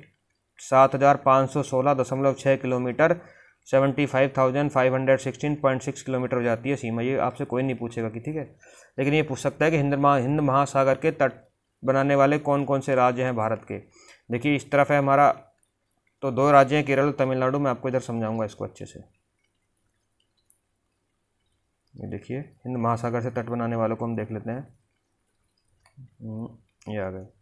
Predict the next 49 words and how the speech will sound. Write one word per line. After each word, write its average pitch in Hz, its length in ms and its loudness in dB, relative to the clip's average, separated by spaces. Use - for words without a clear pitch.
देखिए, 151 420 -4
हिंद 135 180 -2
महासागर 143 460 2
है 147 60 0
नीचे 139 220 -2
की 143 80 -4
तरफ, 143 260 -2
यह 131 100 -2
हिंद 127 140 -4
महासागर 131 420 0
है, 160 260 -4
तो 135 80 0
इससे 139 220 0
तट, 143 240 2
इस, 143 220 -4
इस - 460 -6
हिंद 143 240 -2
महासागर 139 520 2
से 156 180 0
तट 151 180 2
बनाने 143 340 2
वाले 139 180 4
दो 123 140 0
ही 127 80 2
राज्य 123 260 0
हैं, 147 80 0
यहाँ 123 160 0
पे 120 140 -4
केरल 123 320 0
और 127 80 0
इधर 110 140 -2
तमिलनाडु 110 520 -2
है, 143 220 -2
ये 113 60 -4
आपको 113 260 -4
पता 117 260 -2
है। 147 160 0
तो 143 100 -4
हिंद 123 160 -2
महासागर 123 400 -2
से 135 120 -4
दो 117 140 -2
ही 117 60 0
राज्य 117 260 -2
तट 127 200 -4
बनाते 104 360 -6
हैं। 101 140 -8
ठीक 131 220 -8
है, 170 180 -6